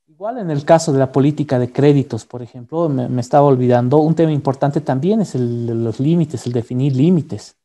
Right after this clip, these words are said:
¿no? Tú, por lo general, las evaluaciones del proceso se-, de crediticio, igual en la banca de antaño se hace evaluación por operación, en la banca moderna se hace evaluación por cliente.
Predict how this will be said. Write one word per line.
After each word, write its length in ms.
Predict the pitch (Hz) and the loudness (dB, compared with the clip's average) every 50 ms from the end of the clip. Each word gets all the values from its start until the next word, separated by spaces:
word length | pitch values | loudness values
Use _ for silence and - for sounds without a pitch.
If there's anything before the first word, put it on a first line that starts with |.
| _ _ _ _ _ _ _ _ _ _ | _ _ _ _ _ _ _ _ _ _
¿no? 220 | 147 170 196 202 _ _ _ _ _ _ _ _ _ _ _ _ _ | _ _ -20 _ _ _ _ _ _ _ _ _ _ _ _ _ _
Tú, 320 | 180 190 202 208 208 - - _ | -20 -20 -20 -20 -20 -20 -20 _
por 160 | _ 170 165 | _ -6 -2
lo 100 | 156 165 | 0 0
general, 600 | 165 - - 175 175 180 180 190 220 240 254 214 160 | 0 2 4 4 6 8 8 8 8 6 6 4 4
las 220 | 160 156 - - | 4 2 2 0
evaluaciones 680 | 151 143 151 147 143 143 147 143 - 185 180 180 175 147 | 0 2 4 4 4 4 2 2 2 2 2 4 2 2
del 100 | 143 131 | 0 -2
proceso 400 | 131 - 131 123 156 147 - 147 | -2 -4 -2 -2 -2 -2 -2 -4
se-, 180 | - - 139 135 | -4 -2 -2 -2
de 200 | - 127 131 123 | -2 -4 -6 -6
crediticio, 720 | - 135 139 127 131 127 - 143 135 - - 180 196 214 220 - - - _ _ _ | -4 -4 -4 -2 -2 -4 -6 -8 -8 2 4 4 4 4 2 -4 -14 -20 _ _ _
igual 300 | _ 143 143 160 165 156 | _ -6 2 4 4 6
en 100 | 151 143 | 6 4
la 120 | 139 139 139 | 4 4 6
banca 340 | 151 170 202 208 - 175 156 | 6 6 4 4 2 2 2
de 80 | 156 | 2
antaño 520 | 151 147 147 - 156 156 160 175 196 202 196 | 0 -2 0 2 2 2 2 2 0 0 -2
se 140 | 196 - | 0 0
hace 320 | 156 151 151 - 156 143 135 | 0 0 2 0 0 0 0
evaluación 600 | 135 139 135 131 131 127 123 - - 160 160 160 | 2 2 2 2 2 0 -2 -2 -2 -2 -2 -2
por 280 | 160 - 156 156 156 156 - | 0 2 2 2 2 0 -4
operación, 720 | 127 120 - 127 117 120 117 - - 160 147 139 123 113 - _ _ _ | -6 -4 -4 -4 -2 -2 -2 -2 -2 -2 0 -2 -4 -6 -10 _ _ _
en 100 | - 131 | -20 -20
la 80 | 131 131 | -18 -16
banca 280 | 147 170 180 - - 156 | -16 -16 -16 -14 -12 -8
moderna 640 | 143 143 135 131 139 139 135 147 160 175 185 185 - _ _ _ _ _ | -4 -2 0 0 0 0 0 0 -2 -2 -2 -6 -12 _ _ _ _ _
se 120 | _ - | _ -16
hace 320 | 147 135 - 160 - - 135 | -16 -6 -4 -4 -2 -2 -2
evaluación 800 | 131 135 131 123 123 131 127 123 - - 170 165 165 175 170 160 - _ | 0 0 0 0 0 0 -2 -4 -2 0 2 2 2 2 -2 -4 -8 _
por 260 | - 147 156 156 151 | -4 -4 -4 -4 -4
cliente. 720 | 151 - 139 135 151 156 151 147 139 123 143 - 107 - _ | -8 -8 -6 -4 -4 -2 -4 -4 -6 -8 -10 -14 -18 -18 _